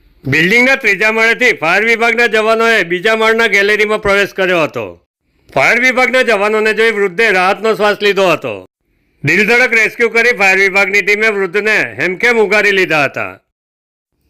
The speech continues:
દમણના આટિયાવાડ વિસ્તારમાં ઓપરેશન સિંદૂર અંતર્ગત વિજય તિરંગા યાત્રાનું ભવ્ય આયોજન કરવામાં આવ્યું હતું. લક્ષ્મી માતા મંદિરથી યાત્રાનો પ્રારંભ કરાયો હતો. આટિયાવાડ ગામમાં વિવિધ માર્ગો પરથી ભ્રમણ કરી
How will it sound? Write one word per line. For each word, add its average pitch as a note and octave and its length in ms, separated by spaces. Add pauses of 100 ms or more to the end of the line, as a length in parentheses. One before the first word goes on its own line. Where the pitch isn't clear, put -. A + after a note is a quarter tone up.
(460)
દમણના A3+ 440
આટિયાવાડ A3 460
વિસ્તારમાં A3 480
ઓપરેશન G#3 400
સિંદૂર G3+ 400
અંતર્ગત G#3 460
વિજય F#3 300
તિરંગા F#3+ 420
યાત્રાનું G3 440
ભવ્ય F#3 220
આયોજન F#3+ 380
કરવામાં F#3 420
આવ્યું F#3 240
હતું. G#2+ 380 (600)
લક્ષ્મી G#3+ 360
માતા B3+ 240
મંદિરથી B3+ 460
યાત્રાનો A3+ 400
પ્રારંભ G#3 400
કરાયો G#3+ 340
હતો. D3+ 200
આટિયાવાડ F#3+ 640
ગામમાં G3 500
વિવિધ G3 280
માર્ગો G#3+ 340
પરથી G#3+ 280
ભ્રમણ F#3+ 340
કરી G#3 360